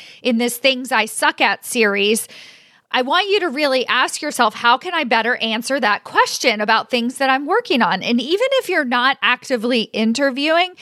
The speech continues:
just having conversations, your fifteen-minute ally meetings, you can actually bring this into the conversation.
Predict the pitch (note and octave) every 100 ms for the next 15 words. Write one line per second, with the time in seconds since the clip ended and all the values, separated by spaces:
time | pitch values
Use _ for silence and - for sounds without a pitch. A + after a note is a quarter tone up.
0 | - - - - D#4 - - D#4 D#4 D#4+
1 | D4 D4+ C#4+ C#4 - B3 B3 B3+ A3+ A#3
2 | A#3+ C#4+ D#4+ - D#4 C#4 C4 A#3+ A#3 -
3 | B3+ D4 C4+ A#3 A3 G#3 G#3 F#3 C4 D#4+
4 | F4 B3 C4+ - C4+ A#3 F#3+ B3 E4+ G4+
5 | C4 B3 C#4+ - B3 C4 D#4+ C#4 - G#3+
6 | G#3+ A#3+ D#4 A#4 F3+ D3